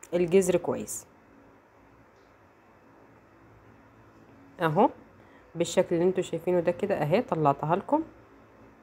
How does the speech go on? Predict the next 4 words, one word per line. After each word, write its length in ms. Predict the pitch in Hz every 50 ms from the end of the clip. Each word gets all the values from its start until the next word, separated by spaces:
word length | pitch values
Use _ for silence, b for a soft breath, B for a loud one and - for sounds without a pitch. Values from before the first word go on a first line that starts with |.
| - - - _ - - -
شايفين 480 | - 160 160 160 - 208 233 285 302 302 - - -
بدأت 520 | 160 156 160 156 151 - 156 175 170 170 -
تنبت 540 | - 175 180 180 180 196 196 - - - - - - - b b b b b b b b b -
الجذور 500 | 175 180 160 151 147 135 135 123 123